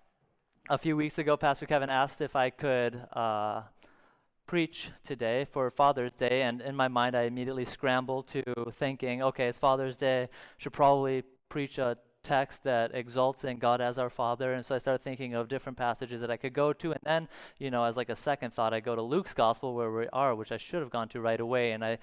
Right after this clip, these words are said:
and I see where we are in our sermon series, and we,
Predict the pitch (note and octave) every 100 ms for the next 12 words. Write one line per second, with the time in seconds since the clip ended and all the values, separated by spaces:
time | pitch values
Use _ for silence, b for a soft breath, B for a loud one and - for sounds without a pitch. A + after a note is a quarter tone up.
0 | B B C#3 B2+ A#2+ - G#3 G#3+ G3 D#3+
1 | D3 C#3 C#3+ C3+ B2+ B B - D3 D#3
2 | C3+ B2+ B2 - D3 C#3 A#2+ - D3+ C3
3 | B2 A#2+ A#2+ A#2+ A#2 A2+